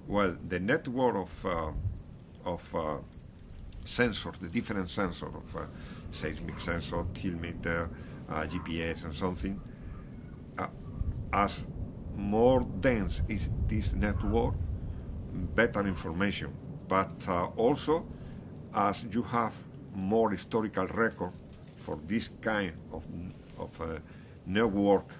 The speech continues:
of, uh, sensor, you have better comprehension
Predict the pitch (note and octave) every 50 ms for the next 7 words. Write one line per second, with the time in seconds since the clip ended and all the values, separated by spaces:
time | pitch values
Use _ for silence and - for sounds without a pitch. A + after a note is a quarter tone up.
0 | - - - - - - - - E2 - - - E2 E2 D#2+ - - - - G#2
1 | G2+ G2+ F#2 - A2 B2 B2+ - - - - - - - - - G#2+ G2+ F2 A2+
2 | A#2 A2 - - - - - - - - - - - - - - - - - -
3 | - - - A#2 A#2+ - B2 A#2+ A#2 - - G2 F2+ - - - A2+ A2 - -
4 | G2+ G2+ -